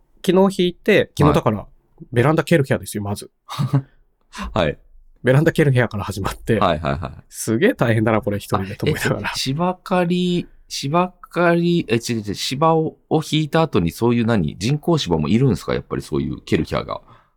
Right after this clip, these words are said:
Speaker 1: あ、いや、えっとね、人工芝を引く前の、あの、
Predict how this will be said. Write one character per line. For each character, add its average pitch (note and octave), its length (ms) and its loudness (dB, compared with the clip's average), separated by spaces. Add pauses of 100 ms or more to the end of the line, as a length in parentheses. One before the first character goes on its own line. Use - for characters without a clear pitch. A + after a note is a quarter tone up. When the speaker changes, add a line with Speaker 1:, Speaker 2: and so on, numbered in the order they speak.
(360)
Speaker 1:
あ、 F#3 120 -2
い D#3+ 40 0
や、 E3+ 140 0 (100)
え B2 120 0
っ A2+ 40 -2
と - 120 -8
ね、 G#2+ 240 -6 (420)
人 G3 160 0
工 D4+ 100 2
芝 C#3 200 0
を - 40 -4
引 - 120 -12
く G#3+ 120 0
前 A#3 240 2
の、 - 220 -2 (400)
あ A2+ 140 -2
の、 F#2 260 -8